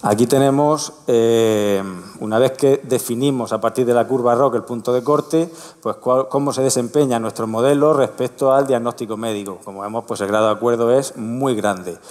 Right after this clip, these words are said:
Son muy pocos los falsos positivos y negativos, que también incluso podrían deberse a, eh, problemas en el diagnóstico médico. Habría que ver por qué motivo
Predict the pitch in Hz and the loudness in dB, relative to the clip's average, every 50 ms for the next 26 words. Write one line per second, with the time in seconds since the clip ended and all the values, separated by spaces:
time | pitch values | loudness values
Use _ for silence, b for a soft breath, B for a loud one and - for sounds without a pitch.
0 | B B B B - - 113 110 110 110 113 120 123 127 113 - 135 135 110 120 | B B B B -8 -6 -4 -4 -4 -4 -2 -2 -2 -2 0 0 0 0 0 0
1 | 113 107 - - 110 107 110 - - 110 101 104 98 120 113 110 104 113 110 113 | -2 -2 -2 -2 -4 -4 -4 -6 -8 -8 -8 -6 -4 -4 -4 -4 -4 -4 -2 0
2 | 117 120 117 139 139 135 147 175 - - B B B B B B B B - 107 | 0 0 0 0 0 0 0 -2 -4 -8 B B B B B B B B -6 -6
3 | 101 98 101 107 113 113 113 107 117 131 143 131 - 151 165 180 165 - 107 104 | -6 -6 -8 -6 -6 -6 -6 -4 0 0 0 2 4 2 2 2 0 0 0 2
4 | 104 104 107 110 110 113 120 127 - - - 156 165 180 175 - - 107 113 123 | 2 2 2 2 4 4 4 4 4 4 4 4 4 4 2 0 0 0 2 2
5 | 139 160 - - - - 117 101 98 98 95 - - 101 95 101 107 113 135 139 | 2 0 -2 -6 -14 -12 -10 -8 -8 -10 -10 -10 -12 -12 -8 -8 -8 -6 -4 -4
6 | 131 117 107 98 95 98 95 - - 90 101 113 165 190 151 110 - - - - | -6 -6 -8 -10 -10 -10 -12 -12 -10 -8 -4 0 2 2 2 0 -2 -6 -10 -12
7 | 87 90 98 104 107 107 110 113 117 127 143 151 - B B B B B B B | -10 -6 -4 -2 0 0 2 2 4 4 4 2 0 B B B B B B B
8 | B B B _ - - - 113 110 - - - 143 151 151 147 135 127 120 - | B B B _ -8 -2 -2 -2 -2 -2 -4 0 2 2 4 4 2 -2 -2 0
9 | 165 160 151 135 139 160 180 | 0 0 0 0 -2 -4 -6